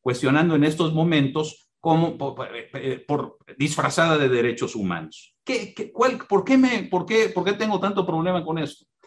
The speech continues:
Porque cuando se litiga como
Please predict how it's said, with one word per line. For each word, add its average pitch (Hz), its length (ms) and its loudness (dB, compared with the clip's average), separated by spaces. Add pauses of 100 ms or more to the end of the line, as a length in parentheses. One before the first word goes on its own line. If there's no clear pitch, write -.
(360)
Porque 160 340 -2
cuando 170 280 2
se 165 160 2
litiga 180 680 0 (160)
como 135 540 -2